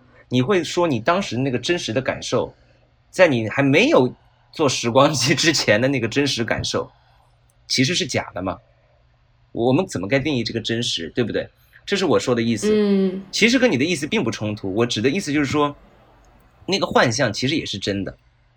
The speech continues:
Speaker 1: 但它这个真只能作为一种幻觉存在。嗯，而这个作为幻觉存在的这种真实，实际上就是艺术的力量，不是作为真实存在的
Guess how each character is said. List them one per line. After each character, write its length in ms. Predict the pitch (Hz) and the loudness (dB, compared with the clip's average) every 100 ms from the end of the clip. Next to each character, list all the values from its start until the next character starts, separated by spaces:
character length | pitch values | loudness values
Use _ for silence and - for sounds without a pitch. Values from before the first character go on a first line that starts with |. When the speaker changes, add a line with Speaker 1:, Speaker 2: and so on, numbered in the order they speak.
| _ _ _ _ _ _ - | _ _ _ _ _ _ 4
Speaker 1:
但 140 | 185 | 4
它 120 | 196 | 4
这 80 | 208 | 2
个 80 | 180 | 2
真 240 | - 190 | 2 0
只 160 | 185 101 | 0 -4
能 120 | 127 | -2
作 160 | 202 165 | 2 4
为 80 | |
一 100 | 127 | 2
种 140 | 131 107 | 0 0
幻 260 | - 156 | 4 4
觉 140 | 104 104 | 2 -4
存 240 | - 90 | -4 -8
在。 240 | 98 80 - _ _ _ _ | -4 -4 -6 _ _ _ _
嗯， 220 | 107 98 - - | -6 -6 -8 -4
而 200 | - 143 | 0 0
这 180 | - 247 | 2 2
个 80 | 151 | 2
作 140 | 202 | 2
为 80 | 180 | 2
幻 300 | 180 247 170 | 4 2 2
觉 120 | 135 | 0
存 220 | 131 107 | -2 -2
在 140 | 113 139 | 0 0
的 80 | - | 0
这 240 | - 220 | -2 -2
种 180 | 98 87 | -2 -4
真 240 | - 123 | -2 0
实， 380 | 127 - 90 101 _ _ _ _ | -2 -4 -8 -10 _ _ _ _
实 240 | - 110 | -10 -4
际 80 | 120 | -2
上 160 | 135 101 | 0 -2
就 100 | 104 | -4
是 80 | 107 | -4
艺 140 | 120 | -4
术 120 | - | -4
的 120 | 90 | -8
力 160 | 87 82 | -6 -6
量， 200 | 71 - - _ _ _ _ _ | -8 -12 -20 _ _ _ _ _
不 100 | - | 0
是 140 | 175 220 | 2 4
作 140 | 208 | 4
为 80 | 143 | 4
真 240 | - 254 | 4 4
实 180 | 254 127 | 4 0
存 180 | - 110 | -2 0
在 220 | 127 | 2
的 80 | 107 | 2